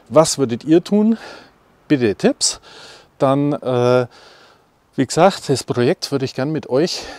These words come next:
zusammen gestalten. Das wird sich natürlich über einen längeren Zeitraum ziehen.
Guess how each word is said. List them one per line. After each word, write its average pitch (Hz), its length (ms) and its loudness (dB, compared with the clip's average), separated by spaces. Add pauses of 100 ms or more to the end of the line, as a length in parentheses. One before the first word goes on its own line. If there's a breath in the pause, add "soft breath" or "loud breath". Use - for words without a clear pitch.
(120)
zusammen 156 560 -2 (160)
gestalten. 156 600 -2
Das 123 220 -12
wird 135 140 -6
sich 131 160 -8
natürlich 143 640 -6
über 120 180 -6
einen 113 120 -4
längeren 120 260 -4
Zeitraum 160 480 -4
ziehen. 165 360 -6